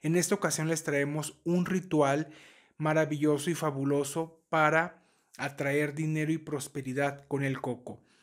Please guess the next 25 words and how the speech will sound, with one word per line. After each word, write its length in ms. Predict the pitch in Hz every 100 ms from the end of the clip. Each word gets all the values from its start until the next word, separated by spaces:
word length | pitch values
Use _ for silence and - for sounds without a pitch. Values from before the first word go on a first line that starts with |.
| _
El 200 | - 151
coco, 300 | 151 165 -
amigos, 440 | 185 185 180 180 -
es 180 | 165 156
un 120 | 175
elemento 480 | 165 151 147 143 160
de 60 |
la 120 | 160 147
naturaleza 680 | 139 139 135 131 127 151
maravilloso 840 | 147 139 135 127 131 135 127 165 - - - - - _
que 320 | - 175 180 -
ayuda 540 | 147 139 156 165 165
a 120 | -
abrir 260 | 143 143 160
los 180 | 170 160
caminos 480 | 156 160 160 165 160
en 120 | 156
general, 520 | 151 156 156 165 170
pero 180 | 170 143
en 80 | 151
esta 180 | 151 156
ocasión 500 | 151 139 156 160 -
vamos 480 | 143 151 160 170 -
a 80 | 139
utilizarlo 640 | 139 139 131 139 147 160